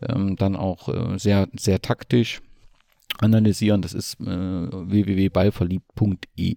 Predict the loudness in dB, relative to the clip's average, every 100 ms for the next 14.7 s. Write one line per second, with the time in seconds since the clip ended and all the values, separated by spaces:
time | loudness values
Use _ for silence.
0 | -2 -2 -2 -4 _ 2 4 2 -2 -16
1 | _ _ _ _ _ _ 0 0 -2 -4
2 | 0 4 4 4 _ -6 -6 -8 -14 -18
3 | _ -6 2 4 2 0 -16 _ _ -20
4 | -20 -20 -20 _ -2 0 0 0 0 2
5 | 2 4 2 2 2 2 2 -2 0 -2
6 | 0 0 0 2 0 0 -6 -14 -4 -2
7 | -2 0 -2 -2 -8 -6 -2 -2 -2 2
8 | 2 4 2 2 -2 -6 -2 2 2 2
9 | 2 4 4 2 0 2 2 2 0 -2
10 | -4 -4 -4 -6 -4 -2 -2 -2 -4 -4
11 | -4 -8 -12 _ _ -20 -20 _ -6 -2
12 | -2 -4 -10 -12 -12 -2 4 4 4 -2
13 | -12 -6 -4 -4 -8 -6 -4 0 0 0
14 | -2 -4 -4 -4 _ -6